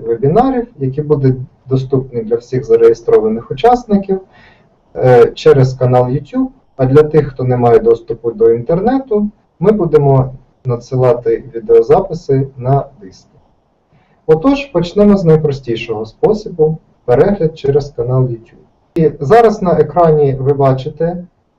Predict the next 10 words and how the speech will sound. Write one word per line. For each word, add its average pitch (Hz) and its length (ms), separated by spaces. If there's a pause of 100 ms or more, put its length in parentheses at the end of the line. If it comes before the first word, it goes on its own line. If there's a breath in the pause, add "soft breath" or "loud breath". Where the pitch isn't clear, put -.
імейл, 165 520
який 143 320
отримають 208 640
всі - 280
учасники 135 960
відеоконференції. 131 1200 (920)
В - 40
цьому 269 280
імейлі 165 640
буде 147 580